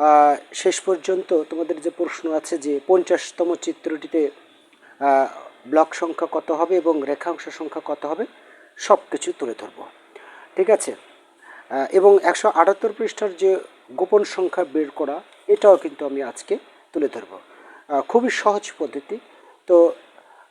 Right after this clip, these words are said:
লক্ষ্য করো, একটু বোর্ডে লক্ষ্য করো, এবং সেই সাথে আগে বলে দিচ্ছি যে যে কোনো পৃষ্ঠার সমাধান পেতে তোমরা সার্চ করবে এরকম করে যে, আহ, জিএমই সিক্স পেজ,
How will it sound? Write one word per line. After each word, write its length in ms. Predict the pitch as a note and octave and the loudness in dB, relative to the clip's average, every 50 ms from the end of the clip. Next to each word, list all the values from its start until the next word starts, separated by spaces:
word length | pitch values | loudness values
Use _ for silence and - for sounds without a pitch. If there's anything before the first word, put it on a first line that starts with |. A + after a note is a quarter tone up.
| - E3 | 0 0
লক্ষ্য 200 | F3+ - - A3 G#3+ - | 0 2 2 -2 0 0
করো, 180 | D#3+ C#3 E3+ D#4 D#4+ - - - - - _ _ _ _ _ _ _ _ _ _ _ _ - | 0 0 0 -2 -4 -8 -16 -20 -20 -20 _ _ _ _ _ _ _ _ _ _ _ _ -20
একটু 140 | - - - C3 A#2 | -16 -14 -12 -4 0
বোর্ডে 220 | D3 D3 D3 E3+ E3 D3 D3 | 0 2 4 4 2 2 0
লক্ষ্য 200 | - - F3 E3 - F3 | -4 -4 -6 -4 -2 0
করো, 140 | F3 G3 C#4 D#4 - - D#3+ | 0 0 -2 -4 -6 -8 -4
এবং 160 | E3 F3+ E3 E3+ F3+ - - | -2 -2 -2 -2 -4 -4 -2
সেই 140 | - F#3+ F3+ - | -2 -2 -2 -2
সাথে 160 | G3+ - - G#3 E3+ D#3 | -4 -6 -6 -6 -6 -2
আগে 120 | D#3 F3 D#3+ D3 | -2 -2 0 0
বলে 160 | E3 D#3+ D#3+ D#3+ D#3+ | -2 -2 -2 -4 -6
দিচ্ছি 280 | - _ - - D#3+ C#3 - | -12 _ -16 -14 -14 -10 -8
যে 100 | C#3+ C#3 - - _ _ _ _ _ _ - - | -8 -8 -8 -10 _ _ _ _ _ _ -8 -4
যে 80 | - F3+ - | -2 -2 -2
কোনো 120 | A3 G3 G#3+ - | -2 -4 -4 -4
পৃষ্ঠার 320 | - G3 - - - G3 - - | -6 -6 -6 -6 -6 -8 -6 -6
সমাধান 320 | E3+ D#3+ E3+ E3 - F#3+ F#3+ - | -6 -6 -6 -6 -6 -8 -10 -10
পেতে 180 | F3+ E3 - - - | -10 -12 -12 -12 -10
তোমরা 200 | E3+ D#3+ E3 F3 E3 - | -8 -6 -6 -6 -6 -4
সার্চ 220 | - D#3 D3 - - - - | -4 -4 -4 -6 -8 -6 -6
করবে 160 | F3+ F3 F3+ E3+ | -4 -4 -4 -4
এরকম 220 | D3 D#3 - E3 D#3+ - - | -4 -6 -8 -10 -10 -8 -6
করে 140 | D3 C#3+ C3 - - | -4 -4 -4 -4 -2
যে, 100 | D3+ C#3 C#3+ F3+ A3+ - _ _ _ _ _ _ _ _ _ _ _ _ _ - - - - - - _ - C3+ | -2 0 0 -2 -4 -8 _ _ _ _ _ _ _ _ _ _ _ _ _ -20 -20 -20 -20 -20 -14 _ -2 2
আহ, 240 | C#3 C#3 C#3 C#3 C3+ - C#5+ - - - A#2+ - - | 4 4 4 4 2 0 -4 -12 -14 -16 -16 -10 -6
জিএমই 1800 | E3 E3+ F3+ F3+ F#3 F#3+ F#3+ G3 G3+ A3 - _ _ _ _ _ _ - D#3+ D#3 D#3+ D#3+ D#3+ E3 F#3 G3 G3 - - _ _ - C#3 C#3+ C3+ C#3 D#3+ G3+ - _ _ _ _ _ - - | -4 -2 -2 0 0 -2 -2 -4 -6 -10 -14 _ _ _ _ _ _ -6 -4 -2 0 0 0 0 -2 -2 -4 -8 -14 _ _ -8 -6 -4 -2 -2 -4 -4 -6 _ _ _ _ _ -14 -6
সিক্স 320 | - G#3+ A3+ A3 - - - - - - - - _ _ _ | -4 -4 -4 -4 -4 -2 -2 0 0 -2 -4 -10 _ _ _
পেজ, 400 | C#3+ B2 A2 G#2+ A2 C#3 E3+ E3+ | -6 -6 -6 -4 -4 -4 -4 -4